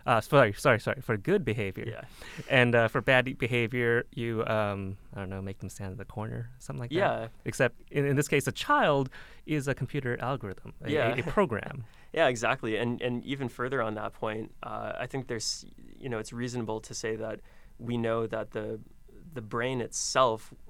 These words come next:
Speaker 2: works to some degree like this. So learning in the brain, uh, is partly driven by, uh, reward systems that are built in, that are, you know, for evol-, from evolution,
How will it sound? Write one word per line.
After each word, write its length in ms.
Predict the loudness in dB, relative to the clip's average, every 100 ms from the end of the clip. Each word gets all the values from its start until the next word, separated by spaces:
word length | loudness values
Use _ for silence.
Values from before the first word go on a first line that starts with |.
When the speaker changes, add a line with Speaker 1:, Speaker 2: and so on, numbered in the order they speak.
| -16 -12
Speaker 2:
works 320 | -4 -4 -4
to 100 | -6
some 240 | -2 -2
degree 280 | -4 -6 -6
like 200 | -6 -6
this. 160 | -8 -6
So 100 | -4
learning 460 | -2 0 -2 -6 -8
in 140 | -8
the 80 | -8
brain, 500 | -6 -4 -2 -4 -6 -12 -18 -18 -16 -10
uh, 340 | -6 -4 -6 -6
is 140 | -8 -10
partly 500 | -6 0 0 0 -6
driven 420 | -6 -4 -4 -6
by, 580 | -6 -6 -4 -4 -4 -8 -14 -20 -20 -20 -14 -8
uh, 220 | -6 -6
reward 480 | -6 -4 -2 -4 -4
systems 520 | -8 -8 -10 -8 -6
that 120 | -6
are 80 | -6 -10 -4
built 300 | -2 -2 -4
in, 200 | -4 -4
that 120 | -6
are, 160 | -8 -10
you 80 | -12
know, 100 | -14
for 160 | -8 -6
evol-, 280 | -6 -8 -14 -14
from 340 | -12 -12 -12
evolution, 600 | -12 -8 -8 -6 -8 -8